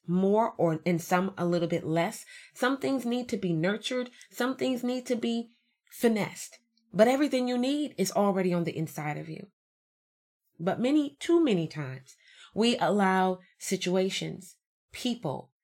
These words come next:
and our own negative narrative to determine the direction that we'll go, the success that we'll achieve, and even our own worth. For example, perhaps when you were younger,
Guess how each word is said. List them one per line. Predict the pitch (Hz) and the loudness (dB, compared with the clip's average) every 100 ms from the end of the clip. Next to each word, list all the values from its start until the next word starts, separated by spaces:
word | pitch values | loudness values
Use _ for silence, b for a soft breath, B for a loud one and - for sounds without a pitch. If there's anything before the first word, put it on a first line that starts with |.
| _ | _
and | 185 190 | 2 4
our | 185 - | 4 4
own | 226 247 226 | 4 4 2
negative | 208 214 220 196 156 | 0 0 -4 -4 -2
narrative | 160 180 185 170 175 135 - - b b b b | 2 2 2 0 -4 -10 -12 -16 b b b b
to | - 202 180 170 | -2 2 2 0
determine | 160 175 - 220 214 180 143 - _ _ _ _ _ _ _ _ _ _ _ _ _ | -2 -4 -2 0 2 0 -4 -8 _ _ _ _ _ _ _ _ _ _ _ _ _
the | 143 180 | -2 2
direction | 180 175 190 - 240 240 | 4 4 2 0 0 0
that | - | -2
we'll | 214 214 | -4 -2
go, | 208 202 208 208 | -2 -2 -2 -6
the | 156 | -8
success | - - - 196 196 | -10 -10 -2 -2 -2
that | 190 - | -6 -2
we'll | 185 180 | -2 -2
achieve, | 175 - 180 170 160 156 b b b b _ _ | -2 -4 -4 -2 -4 -8 b b b b _ _
and | 196 190 | 0 0
even | - 226 202 - | 0 -2 -4 -6
our | 156 | -6
own | 175 165 151 | -4 -2 -2
worth. | 139 131 - - _ _ _ _ _ _ | -6 -10 -14 -20 _ _ _ _ _ _
For | - 190 | 4 4
example, | 170 170 156 160 | 6 0 -4 -6
perhaps | - 185 208 - - | -2 0 0 -4 -2
when | 220 | 0
you | 220 | 2
were | 214 | 2
younger, | 202 185 175 190 233 | 2 2 0 -2 -4